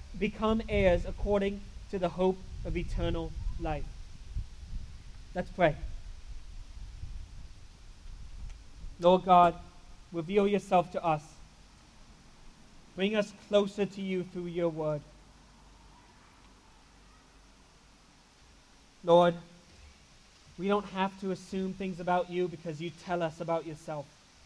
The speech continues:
Help us to read the Bible knowing that it is your story, not ours. Help us read the Bible seeking out your promises and your wisdom.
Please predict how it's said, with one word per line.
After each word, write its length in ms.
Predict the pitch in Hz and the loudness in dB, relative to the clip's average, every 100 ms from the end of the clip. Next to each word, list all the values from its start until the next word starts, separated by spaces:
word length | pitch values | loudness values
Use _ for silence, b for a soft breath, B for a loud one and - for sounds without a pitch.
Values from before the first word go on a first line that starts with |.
| - - - - - - - - - - | -20 -20 -20 -20 -20 -20 -20 -20 -20 -2
Help 180 | 185 180 | 0 4
us 160 | 202 202 | 2 0
to 100 | 190 | -10
read 380 | 175 196 196 190 - - - - | -6 -6 -6 -10 -16 -20 -14 -8
the 60 | |
Bible 400 | 170 185 185 196 | 4 8 8 6
knowing 320 | 190 185 190 190 | 4 4 4 4
that 160 | 180 | 0
it 120 | 175 | 0
is 200 | 175 160 | -6 -8
your 280 | 165 180 190 | 0 6 6
story, 520 | 196 - 196 190 196 | 6 0 0 2 0
not 280 | 202 180 180 | -2 -2 0
ours. 320 | 175 175 185 196 - - - - - - - - - - - - - - - - - - | 6 6 6 2 -14 -20 -20 -20 -20 -20 -20 -20 -20 -20 -20 -8 -8 -8 -18 -20 -20 -8
Help 140 | 180 175 | -2 0
us 200 | 190 - | 0 -2
read 180 | 202 190 | -6 -2
the 80 | |
Bible 420 | 170 185 196 196 202 | 4 8 8 6 0
seeking 400 | - 202 202 185 | -4 -6 -2 0
out 160 | 185 | 0
your 140 | 190 170 | 0 -2
promises 600 | 180 190 190 190 202 190 | 2 2 2 -2 -6 -4
and 120 | 180 | -2
your 180 | 185 185 | 4 4
wisdom. 460 | 175 156 170 156 | 2 -8 -12 -12